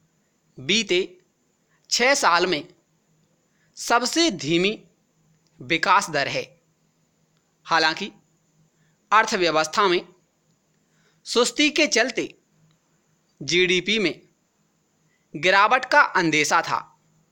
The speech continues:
लेकिन पाँच प्रतिशत का आंकड़ा कहीं अधिक चिंतित करने वाला है।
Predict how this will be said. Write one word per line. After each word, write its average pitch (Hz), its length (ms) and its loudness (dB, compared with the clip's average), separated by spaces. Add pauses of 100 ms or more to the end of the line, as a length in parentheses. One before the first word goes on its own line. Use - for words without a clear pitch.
(720)
लेकिन 165 400 0 (1120)
पाँच 254 340 2
प्रतिशत 220 580 -4
का 277 80 4
आंकड़ा 180 500 0 (1500)
कहीं 226 340 2
अधिक 175 360 -4 (1080)
चिंतित 247 400 0
करने 170 380 0
वाला 135 280 2
है। 131 200 -6